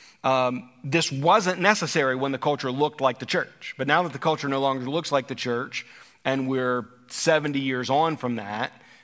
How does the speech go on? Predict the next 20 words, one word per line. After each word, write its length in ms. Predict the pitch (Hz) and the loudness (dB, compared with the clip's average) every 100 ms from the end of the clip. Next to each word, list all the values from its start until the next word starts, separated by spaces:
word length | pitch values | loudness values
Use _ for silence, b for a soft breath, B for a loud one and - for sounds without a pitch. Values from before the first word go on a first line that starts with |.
| B | B
in 160 | 127 | -4
some 240 | 120 151 143 | 0 0 0
places, 640 | 127 120 117 127 127 - | -2 -4 -4 -6 -4 -6
forty 420 | - 143 139 135 | -6 -4 -2 0
or 60 | 123 | -2
fifty 320 | 117 139 127 | -4 -6 -2
years 260 | 120 123 117 | -2 -2 -2
on 180 | 117 117 | -4 -4
from 280 | 120 113 | -4 -4
it 100 | 113 | -4
in 160 | - 123 | -8 -12
others, 680 | - 160 147 120 117 - - B B B _ | -2 0 0 -4 -6 -8 -10 B B B _
e-, 40 | 170 | 0
every 500 | 175 190 202 233 208 | 2 6 4 4 0
church 340 | - 165 123 | 0 0 0
now 260 | 139 139 127 | 2 4 4
has 340 | 117 139 120 | 2 0 0
their 180 | 123 123 | -2 -2
way 260 | 117 113 113 | 0 -2 -2
of 220 | 104 | -4